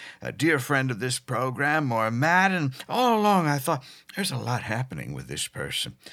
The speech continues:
Some strong undercurrents pulling at the soul in multiple directions." I wanted to have Sarah on the show since almost the beginning of my podcasting days, and when she released a book last year, a memoir about loss and healing and a life-changing experience in the Grand Canyon entitled Grand,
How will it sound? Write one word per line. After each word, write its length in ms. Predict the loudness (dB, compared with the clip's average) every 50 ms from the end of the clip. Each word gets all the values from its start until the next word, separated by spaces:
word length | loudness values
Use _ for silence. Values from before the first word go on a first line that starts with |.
| -18 -18 -16 -12
Some 160 | -12 -6 0 0
strong 420 | 0 2 4 6 6 6 6 6
undercurrents 760 | 4 2 2 2 0 0 0 -2 -2 -2 -2 -2 -2 -4 -6
pulling 320 | -4 -2 -2 0 0 -2 -4
at 80 | -4
the 100 | -4 -2
soul 500 | -2 0 0 0 0 2 2 0 0 -2
in 140 | -2 -2 -2
multiple 460 | -2 -2 -4 -4 -8 -12 -8 -10 -10
directions." 840 | -8 -6 -4 -2 -2 -2 -2 -4 -8 -8 -6 -6 -6 -8 -8 -10 -10 -12 -18 -20 -20 -20 -20 -14 -2
I 160 | 4 4 6
wanted 240 | 8 8 6 6 6
to 60 | 4
have 220 | 4 4 2 2 2
Sarah 400 | 0 0 2 4 4 4 2 2
on 160 | 0 -2 -2
the 80 | -2
show 260 | -4 -4 -4 -4 -4 -6
since 240 | -6 -6 -6 -4
almost 300 | -2 -2 -2 -2 -4 -4
the 60 | -6 -8
beginning 420 | -8 -6 0 0 2 2 2 0
of 140 | -4 -2 -2
my 160 | -2 -2 -2
podcasting 760 | -4 -6 -6 -6 -6 -6 -8 -8 -8 -6 -8 -8 -8 -10 -8
days, 380 | -8 -8 -8 -8 -6 -8 -6
and 80 | -4 -2
when 100 | -4 -4
she 120 | -4 -4
released 340 | -6 -6 -6 -6 -8 -6 -6
a 20 | -6
book 260 | -4 -4 -6 -6 -6
last 300 | -8 -6 -6 -8 -8 -10
year, 160 | -10 -12 -12 -14 -20 -20 -14 -6 -4 -2
a 80 | 0
memoir 520 | 2 4 6 6 4 4 2 0 0 -2 -6
about 320 | -6 -6 -8 -8 -8 -8
loss 380 | -6 -4 -4 -2 -2 -2 -4 -4
and 160 | -4 -8 -14 -16 -20 -20 -20 -20 -14
healing 560 | -6 -4 -2 0 0 -2 -2 -6 -8 -8 -8
and 140 | -8 -8 -8
a 80 | -8 -6
life-changing 880 | -4 -2 -2 -2 -2 -4 -6 -8 -6 -4 -2 -2 -2 -2 -2 -4 -6
experience 800 | -6 -4 -4 -6 -6 -4 -4 -2 -2 0 0 0 -2 -2 -4 -4
in 80 | -4 -4
the 100 | -6 -6
Grand 420 | -4 -4 -4 -2 -2 -2 -2 -2
Canyon 500 | -2 0 0 0 0 -2 -4 -4 -4 -4
entitled 640 | -4 -4 -4 0 0 0 0 0 -4 -6 -6 -6 -6
Grand, 680 | -2 0 2 2 2 2 0 0 0 0 0 -2 -4